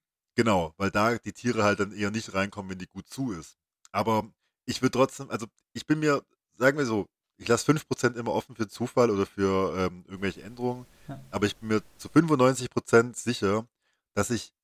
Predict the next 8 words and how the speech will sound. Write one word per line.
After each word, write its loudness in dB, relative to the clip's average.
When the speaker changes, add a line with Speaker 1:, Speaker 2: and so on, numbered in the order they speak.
Speaker 1:
ein -14
scheiß 2
Drecksbuch, -2
<laughs> -16
das 2
in -4
einem -4
Keller 4